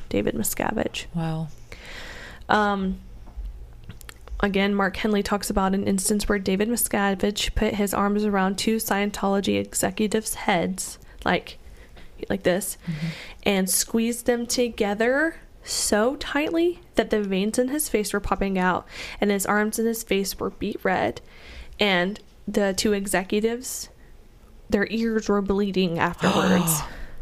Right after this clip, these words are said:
Speaker 1: Yeah.
Speaker 2: Oh my God.
Speaker 1: So, it's fucked up shit. Um,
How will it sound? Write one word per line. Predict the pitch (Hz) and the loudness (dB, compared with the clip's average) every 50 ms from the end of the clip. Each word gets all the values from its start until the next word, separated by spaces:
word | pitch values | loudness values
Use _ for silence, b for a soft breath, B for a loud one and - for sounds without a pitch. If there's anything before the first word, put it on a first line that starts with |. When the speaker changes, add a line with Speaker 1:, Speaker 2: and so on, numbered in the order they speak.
| B B B B B - - | B B B B B -2 2
Speaker 1:
Yeah. | 214 196 180 202 | 4 4 4 4
Speaker 2:
Oh | 240 | 4
my | 247 226 190 175 - - - | 2 4 2 2 0 -2 -4
God. | - 165 170 180 208 233 220 185 160 147 143 147 147 165 B B B B B B B B B | 0 2 2 2 2 2 2 2 2 0 -2 -4 -6 -8 B B B B B B B B B
Speaker 1:
So, | - - 202 190 - 190 - - - - - - - - - - - - - - - - - - - - - - - - - | 2 2 2 2 2 -4 -10 -16 -18 -20 -20 -20 -20 -20 -20 -20 -18 -18 -18 -18 -18 -18 -18 -18 -16 -16 -16 -16 -18 -18 -14
it's | - - - - - - - - | -12 -10 -8 -8 -10 -10 -2 0
fucked | 226 220 - - | 0 0 2 -2
up | 226 226 | -2 -2
shit. | - - - - - - - - B B B B B B B B B B B B B B B B B B B B B - | -2 -2 -2 -2 -4 -10 -16 -18 B B B B B B B B B B B B B B B B B B B B B 0
Um, | 226 220 214 214 214 208 202 202 202 202 202 202 | 2 4 4 4 4 2 2 0 0 -2 -2 -4